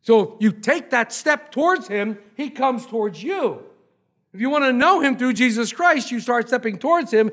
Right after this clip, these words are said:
and he comes to you. What does it mean to draw near to God, and how do we draw near to God? Well, Spurgeon answered this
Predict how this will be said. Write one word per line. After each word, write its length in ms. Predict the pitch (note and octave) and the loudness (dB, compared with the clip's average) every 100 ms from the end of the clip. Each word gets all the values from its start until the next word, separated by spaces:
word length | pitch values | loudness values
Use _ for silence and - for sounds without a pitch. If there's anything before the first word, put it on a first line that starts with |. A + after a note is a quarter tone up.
| - - | -2 2
and 160 | B3 | 4
he 60 | B3 | 2
comes 380 | - C4 B3+ - | 4 4 4 2
to 100 | C#4 | 0
you. 520 | C#4+ G#4 D4+ D#3 - - _ _ _ _ _ _ _ _ _ _ _ _ _ _ _ | 2 4 4 2 -6 -20 _ _ _ _ _ _ _ _ _ _ _ _ _ _ _
What 80 | C4 | -8
does 140 | D#4+ | -4
it 160 | E4+ C4 | -4 -2
mean 300 | C4+ F4+ F4+ | 2 2 2
to 100 | D#4+ | 0
draw 260 | A3+ D4+ D4+ | 2 2 4
near 200 | D4+ D#4+ | 2 0
to 100 | C#4+ | 2
God, 260 | D#4+ E4 | 2 4
and 80 | D4 | 0
how 300 | G#3+ C#4+ F4 | 0 2 2
do 80 | F4 | 2
we 100 | E4+ | -2
draw 280 | B3+ D#4 D#4 | 0 2 2
near 220 | C4+ C#4 | 0 -2
to 80 | C#4+ | -4
God? 380 | E4 F4 C#4+ | -6 -2 -2
Well, 300 | A3+ A#3+ - - | 0 -2 -6 -18
Spurgeon 520 | - C4+ E4+ B3+ B3 | -10 -4 -2 -2 -4
answered 320 | B3+ D4 A3+ | -4 -4 -6
this 220 | G#3 G#3 | -4 -4